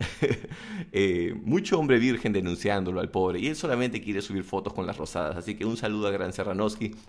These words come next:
Espero recuperes tu cuenta de, de Instagram. Hay un problema que le llamo la overcommunication, que es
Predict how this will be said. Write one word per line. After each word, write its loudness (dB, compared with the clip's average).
Espero 0
recuperes 0
tu -6
cuenta 2
de, -2
de 0
Instagram. -4
Hay 2
un 2
problema 2
que -2
le 0
llamo 2
la -2
overcommunication, 0
que -2
es -6